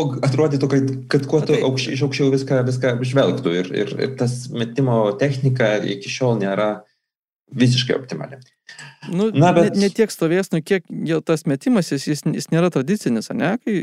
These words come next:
Speaker 2: jis šonu meta viską. Viską jis
Speaker 1: Taip.
Speaker 2: meta šonu. Kas,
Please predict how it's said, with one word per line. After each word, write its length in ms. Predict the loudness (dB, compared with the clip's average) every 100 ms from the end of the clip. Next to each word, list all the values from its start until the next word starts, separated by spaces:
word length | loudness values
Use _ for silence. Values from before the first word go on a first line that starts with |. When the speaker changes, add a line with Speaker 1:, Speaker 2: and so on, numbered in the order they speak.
| -2 -2
Speaker 2:
jis 220 | -2 -4
šonu 320 | 2 4 4
meta 320 | 2 0 -4 -10
viską. 400 | -12 -12 -16 -18 _
Viską 480 | 0 0 2 2 4
jis 100 | 4
Speaker 1:
Taip. 80 | 2
Speaker 2:
meta 240 | 0 -2
šonu. 400 | -2 -2 -2 -6 -16 _ _ _ _ _ _ _ _
Kas, 260 | 2 2